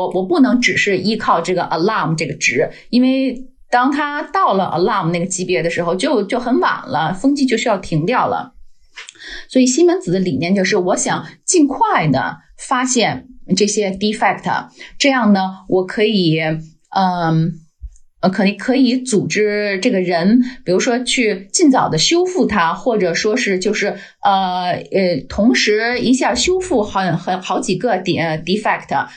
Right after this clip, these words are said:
而不是说我发现一个 alarm，我派一个人去，然后呢，哎，等可能过几天又有一个 alarm，我需要再派一个人去，这样很，是很费人力和物力的，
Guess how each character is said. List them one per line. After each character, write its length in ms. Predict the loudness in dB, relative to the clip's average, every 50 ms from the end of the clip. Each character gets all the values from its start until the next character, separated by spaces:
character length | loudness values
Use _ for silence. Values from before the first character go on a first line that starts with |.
| -14 -8
而 160 | -4 -2 -2 2
不 140 | 2 2 2
是 60 | 4
说 260 | 2 0 0 -2 -4 -8 -14 -12 -6 -4
我 120 | -4 -2
发 200 | 0 -2 -2 -2
现 260 | -2 -2 -2 -2 0
一 60 | 0
个 60 | -2 0
alarm， 460 | -2 -2 -2 -2 -2 -2 -2 -4 -2 -2
我 120 | -2 -2
派 220 | -2 -2 -2 -2 -2
一 60 | -2
个 80 | -2 -2
人 220 | -2 0 0 2
去， 320 | 2 2 0 0 0 -2 -6 -14 -12 -4
然 140 | -2 -2 0
后 140 | 0 2 2
呢， 100 | 2 2
哎， 420 | 0 -2 -2 -4 -4 -4 -4 -6
等 360 | -4 -4 -2 0 2 0 0 0
可 100 | 0 0
能 200 | 0 0 0 0
过 180 | 0 0 0 0
几 140 | 0 0 0
天 200 | 0 2 2 2
又 120 | 2 2
有 60 | 2 0
一 40 | 0
个 80 | 0 -2
alarm， 560 | -2 -2 -2 -2 -2 0 0 -2 -2 -2 -2
我 40 | -2
需 140 | -2 0
要 100 | -2 -2
再 200 | -2 -2 -4 -4
派 260 | -4 -4 -4 -2 -2 0
一 60 | 0
个 80 | 0
人 160 | 0 0 -2 -2
去， 260 | -2 -2 -2 -4 -4
这 140 | -4 -2 -2
样 120 | -2 -2
很， 480 | -2 -2 -4 -4 -4 -8 -10 -8 -4 -2
是 200 | 0 0 0 0
很 360 | 0 -2 -2 -2 -2 -6 -6
费 260 | -6 -2 0 2 2
人 200 | 2 2 0 0 0
力 120 | 0 0
和 160 | -2 -2 -2
物 180 | -2 -2 -2 -2
力 220 | -2 -4 -4 -4
的， 240 | -4 -6 -6 -8 _